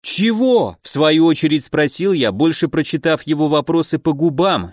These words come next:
нежели услышав. В голове всё ещё гудело, а мир вокруг слегка раскачивался. Сообразив, что таким образом мы долго сможем перекрикиваться, я попытался успокоиться и отдышаться, а затем наложил на себя малое исцеление.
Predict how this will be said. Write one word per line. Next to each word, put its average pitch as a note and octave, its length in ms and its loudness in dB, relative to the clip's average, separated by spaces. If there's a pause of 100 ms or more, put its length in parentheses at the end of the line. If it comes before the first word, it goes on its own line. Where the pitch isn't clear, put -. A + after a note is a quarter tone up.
нежели A#2+ 420 0
услышав. C#3 720 -4 (560)
В G2+ 140 -10
голове C3 440 0
всё C3+ 180 -4
ещё B2+ 280 -2
гудело, C#3+ 600 0 (440)
а B2 140 0
мир F#3+ 220 2
вокруг F#3+ 400 0
слегка E3 420 0
раскачивался. B2+ 920 -4 (360)
Сообразив, C#3 680 0
что C#3+ 200 -2
таким D3+ 340 0
образом C#3+ 420 2
мы C#3 140 2
долго D#3+ 340 2
сможем C#3 440 0
перекрикиваться, A#2+ 1000 -2 (120)
я A#2 220 0
попытался D#3 640 -2
успокоиться D3+ 720 0
и C#3+ 80 2
отдышаться, C3+ 840 -2 (560)
а G#2+ 140 -2
затем E3+ 380 0
наложил F#3+ 380 0
на G3+ 120 0
себя F3+ 300 0
малое F#3 420 0
исцеление. A2 960 -2